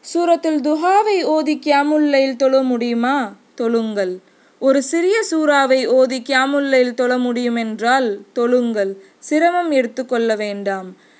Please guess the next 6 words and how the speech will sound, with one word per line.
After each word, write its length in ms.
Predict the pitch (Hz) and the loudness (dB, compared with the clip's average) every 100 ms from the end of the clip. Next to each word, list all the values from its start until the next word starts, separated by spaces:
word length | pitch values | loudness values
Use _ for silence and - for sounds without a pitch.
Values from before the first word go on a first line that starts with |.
| _ | _
நின்று 380 | 247 320 370 392 | -4 -2 0 0
தொழுக 340 | 330 294 294 | 4 4 4
கஷ்டமாக 680 | 269 269 262 302 285 269 262 | 2 -2 -2 -2 0 0 2
இருக்கிறதா? 840 | 247 233 226 240 226 220 254 240 - - | 0 -2 -4 -2 0 2 0 0 -4 -4
உட்கார்ந்து 760 | 247 - 339 339 311 262 247 | -4 0 2 2 0 0 0
தொழுங்கள். 480 | 220 214 208 196 185 | 0 -2 -2 -2 -2